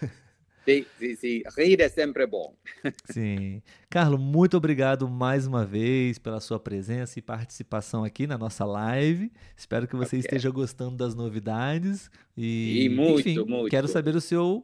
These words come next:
Speaker 2: é, feedback
Speaker 1: Sim.
Speaker 2: depois, sua opinião
Speaker 1: Sim.
Speaker 2: sobre o site, o e-book, o,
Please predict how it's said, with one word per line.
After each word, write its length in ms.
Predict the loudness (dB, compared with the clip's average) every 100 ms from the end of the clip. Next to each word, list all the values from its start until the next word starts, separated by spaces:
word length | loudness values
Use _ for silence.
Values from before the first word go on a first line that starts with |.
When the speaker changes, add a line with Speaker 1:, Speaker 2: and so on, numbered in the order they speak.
| _
Speaker 2:
é, 220 | -2 0 0
feedback 640 | -2 -2 0 0 0 -6
Speaker 1:
Sim. 40 | _
Speaker 2:
depois, 460 | -6 -2 4 4 4
sua 140 | 0
opinião 640 | -2 -2 0 0 2 2
Speaker 1:
Sim. 60 | 0
Speaker 2:
sobre 260 | -2 -4 -4
o 40 |
site, 600 | -8 -4 -2 0 0 -2
o 80 | -4
e-book, 840 | -6 -2 2 2 0 -2 -8 -8 -8 -12 -10 -10
o, 60 | -10